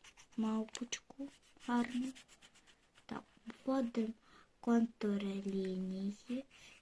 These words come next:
і розмальовуємо мавпочку. Тут так само вводимо контури лінії і розмальовуємо мавпочку. Так, тут,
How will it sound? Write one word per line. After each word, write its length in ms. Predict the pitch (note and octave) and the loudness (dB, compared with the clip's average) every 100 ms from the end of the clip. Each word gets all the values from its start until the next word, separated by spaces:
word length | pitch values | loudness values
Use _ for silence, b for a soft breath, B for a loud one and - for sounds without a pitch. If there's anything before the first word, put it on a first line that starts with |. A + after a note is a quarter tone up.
| - | -6
і 180 | A#3 A#3 | 2 4
розмальовуємо 1200 | A#3+ A#3+ A#3 A3 G#3 G3 F#3+ G3 - A3 A3+ A3+ | 4 2 2 2 2 2 -2 -8 -6 -2 0 2
мавпочку. 960 | G3 G3+ G3+ - - - A#3 - - - - B B B B B - _ | 0 -2 -8 -12 -10 -8 -4 -6 -8 -20 -20 B B B B B -20 _
Тут 260 | - F4 G#4 - _ - | 4 4 4 -2 _ 0
так 300 | C#4+ C#4+ - | 0 0 -10
само 600 | - D#4 C#4 G#3 G3 G#3+ - _ - | -4 2 4 6 4 2 -4 _ -2
вводимо 420 | A#3+ B3 A3 G#3 G#3 | 2 2 2 -2 -2
контури 680 | - A3 G3+ - G3 - G3 - | 2 4 2 0 -6 -4 -8 -2
лінії 360 | A#3+ C#4 D4 C#4+ - B B B B _ - | 2 4 4 2 -4 B B B B _ 2
і 200 | A3+ G#3+ | 4 4
розмальовуємо 880 | G#3+ G3+ F#3+ G#3 A#3 B3+ B3 A3+ G3+ | 0 0 0 2 2 2 2 2 0
мавпочку. 640 | F#3+ - - - - - - - - _ _ - _ _ _ _ _ _ _ _ - _ - | -4 -18 -20 -20 -20 -20 -20 -20 -20 _ _ -20 _ _ _ _ _ _ _ _ -20 _ -8
Так, 300 | - - - - - | -8 -8 -20 -20 -4
тут, 200 | C4+ - | -2 -2